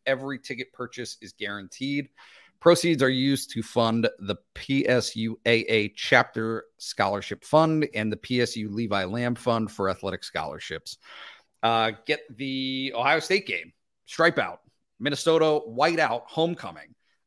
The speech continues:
uh, tickets, uh, all from, uh, Tixman Jim. Go to w w w dot tixman jim dot com or email Jim directly at tixman jim at gmail dot com,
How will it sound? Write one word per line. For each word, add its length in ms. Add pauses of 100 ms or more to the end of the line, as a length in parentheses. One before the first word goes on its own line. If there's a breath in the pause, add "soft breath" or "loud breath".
uh, 220
tickets, 640 (100)
uh, 240 (120)
all 200
from, 460 (100)
uh, 240 (100)
Tixman 360
Jim. 360 (360 loud breath)
Go 160
to 460 (140)
w 240
w 240
w 320
dot 380
tixman 800 (120)
jim 380 (120)
dot 320
com 440 (140)
or 220 (100)
email 580
Jim 500
directly 840
at 180 (180)
tixman 540
jim 400
at 200
gmail 440
dot 240
com, 360